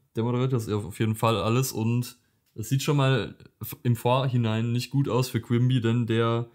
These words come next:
hat Grippe bekommen, anscheinend von den alten Leuten auch, wo er anscheinend wieder war. Und deswegen gibt Bart ihm so Tabletten,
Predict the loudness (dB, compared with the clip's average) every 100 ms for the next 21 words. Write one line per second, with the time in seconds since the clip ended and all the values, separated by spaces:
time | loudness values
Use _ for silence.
0 | _ _ _ -8 -8 -8 -4 -2 0 -2
1 | 0 0 0 0 0 0 0 0 0 0
2 | 0 2 2 0 0 -4 -6 _ _ _
3 | -4 -4 -2 -2 0 2 0 0 0 0
4 | -2 0 2 2 2 -4 _ _ _ _
5 | _ _ _ 0 2 4 2 -2 -10 -14
6 | _ _ _ _ _ _ _ _ _ _
7 | -18 -16 -14 -8 -4 0 0 0 -2 -2
8 | -2 0 -2 -2 -4 -6 -2 -2 0 0
9 | -2